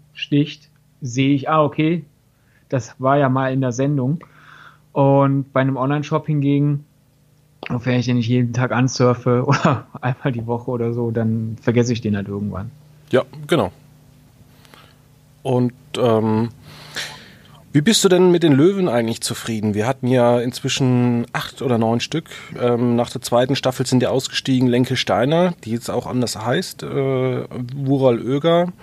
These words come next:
Speaker 2: und, äh, Carsten Maschmeyer kam eben dazu und jetzt eben neu dabei ist Nils Klagau und seit letzter Staffel auch schon, nee, seit,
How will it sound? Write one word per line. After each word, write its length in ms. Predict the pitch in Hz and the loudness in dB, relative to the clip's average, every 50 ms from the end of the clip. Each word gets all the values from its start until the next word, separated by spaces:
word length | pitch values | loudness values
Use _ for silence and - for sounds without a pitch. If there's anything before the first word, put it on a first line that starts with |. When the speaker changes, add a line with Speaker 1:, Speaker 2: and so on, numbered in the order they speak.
| - - - - - - - - - - - | -20 -20 -20 -20 -20 -20 -20 -20 -20 -20 -12
Speaker 2:
und, 480 | - - 139 135 143 143 131 - - | -4 0 2 4 4 4 2 0 0
äh, 240 | 127 131 127 127 127 | 2 4 4 4 4
Carsten 340 | 127 - 135 131 127 - 131 | 2 2 0 0 2 2 2
Maschmeyer 440 | 123 156 175 - 190 185 175 170 156 | 2 2 0 0 0 0 0 0 0
kam 240 | - 165 151 160 156 | 0 -2 -2 -2 -2
eben 240 | 139 147 151 151 | -4 -4 -4 -2
dazu 600 | 147 147 143 - - - 156 151 151 151 156 147 131 - | -2 -4 -4 -6 -6 -4 -2 0 0 0 0 -2 -4 -4
und 220 | 127 135 139 135 | -4 -4 -2 -2
jetzt 240 | 135 123 - - - | -4 -4 -6 -8 -6
eben 220 | 113 120 123 127 127 | -4 -2 0 0 2
neu 160 | 117 120 127 | 2 4 4
dabei 360 | 131 120 107 110 113 120 117 | 2 2 2 0 0 0 -2
ist 240 | 117 120 117 - - | -2 -4 -4 -2 0
Nils 460 | 127 127 120 120 117 - - - - | 0 2 2 0 -2 -2 -6 -6 -4
Klagau 520 | - - 127 127 139 143 143 143 139 139 | -2 0 2 4 4 4 4 2 2 2
und 180 | 139 123 131 123 | 2 0 -4 -4
seit 100 | - 131 | -4 -4
letzter 300 | 120 123 - - - 117 | -4 -4 -4 -4 -6 -4
Staffel 280 | - - 120 - - 120 | -4 -4 -4 -4 -4 -6
auch 200 | - 117 113 - | -4 -4 -6 -6
schon, 400 | - - 123 117 117 117 117 110 - - - - - - _ - - | -6 -4 -2 -2 0 -2 -4 -6 -10 -20 -20 -20 -20 -20 _ -10 -4
nee, 180 | 123 117 98 87 | -2 -2 -2 -4
seit, 440 | - - 101 101 101 98 - - - | -6 -6 -4 -4 -4 -6 -10 -16 -18